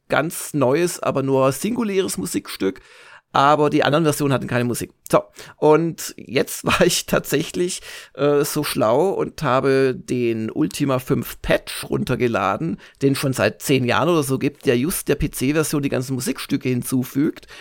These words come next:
und die dann auch automatisch abspielt in der richtigen Situation. Aber da war's dann halt jetzt mit dem Mac zu Ende. Ich hab's partout nicht geschafft, auf dem Mac diesen Patch auszuführen, wie denn auch, ganz anderes Betriebssystem und so.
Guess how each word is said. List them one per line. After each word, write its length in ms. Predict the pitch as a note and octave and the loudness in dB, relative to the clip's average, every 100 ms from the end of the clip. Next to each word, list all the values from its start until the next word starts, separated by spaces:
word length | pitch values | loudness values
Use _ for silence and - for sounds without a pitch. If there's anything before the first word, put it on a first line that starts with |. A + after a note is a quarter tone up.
| - | -8
und 140 | - | 0
die 40 | D3 | 2
dann 140 | C#3+ | 4
auch 140 | C3 - | 2 2
automatisch 500 | D3 C3 A2 C#3 - | 2 2 0 0 0
abspielt 580 | - - - F3 F3+ | 0 -2 -6 -2 0
in 120 | - D3+ | 0 0
der 120 | D3 | 0
richtigen 560 | D#3+ - D#3+ D3 D3 - - - - | 0 -6 -4 -2 -4 -6 -14 -20 -8
Situation. 920 | - D#3 D3 C3+ - C3 B2 C#3+ E3 - - _ _ | -4 0 0 -2 0 2 2 0 -4 -14 -20 _ _
Aber 340 | B2+ C3 C3 | 4 6 6
da 300 | C3 A#2+ B2+ | 6 6 6
war's 240 | D3 D3 - | 6 4 2
dann 120 | C#3 | 2
halt 160 | C3+ C3 | 2 0
jetzt 200 | C3 - | -4 -2
mit 100 | B2 | 0
dem 140 | A#2 | 2
Mac 240 | C#3 - | 0 0
zu 160 | - C3+ | -4 0
Ende. 340 | A#2+ A#2 A2 | 0 0 -2
Ich 160 | G2 D3+ | -2 0
hab's 220 | C#3 - | -2 0
partout 340 | - C3 D#3 D#3 | 0 0 2 2
nicht 260 | D#3 - | 0 -2
geschafft, 460 | - - C3 C3+ - | -8 0 0 0 -2
auf 140 | C3 | -2
dem 140 | C3+ B2 | 0 0
Mac 240 | C3 - | 0 -2
diesen 260 | C3 C3 B2+ | -4 -4 0
Patch 280 | C#3 - - | 0 -2 -2
auszuführen, 680 | B2+ B2+ - B2+ C3+ B2+ | -2 -2 -6 0 2 2
wie 80 | C3 | 2
denn 180 | D#3+ C#3+ | 2 4
auch, 300 | A2 A#2 - - - | 4 2 0 -10 -4
ganz 200 | - C#3+ | 0 0
anderes 280 | - D3+ C#3 | 2 0 0
Betriebssystem 800 | - - F3 F#3+ - - A#2+ A#2+ | -2 -2 -2 -4 -8 -6 -2 -2
und 140 | A#2 A#2+ | -2 -4
so. 340 | A2 A2 | -2 0